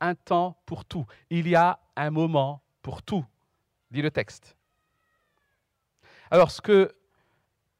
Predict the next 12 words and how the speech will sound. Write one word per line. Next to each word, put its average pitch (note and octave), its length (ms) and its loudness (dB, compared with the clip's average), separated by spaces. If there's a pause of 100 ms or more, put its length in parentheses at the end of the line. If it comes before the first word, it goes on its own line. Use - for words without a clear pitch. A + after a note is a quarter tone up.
(140)
l'auteur F3+ 460 4
dit F3 120 -6
ici, A#3 280 -8
ce - 160 -12
n'est D#3 80 0
pas F#3+ 180 4
un F3+ 80 2
principe, - 720 -6 (720)
mais D3+ 120 0
juste G#3 340 -6
une E3 220 -2
observation. D3+ 680 -4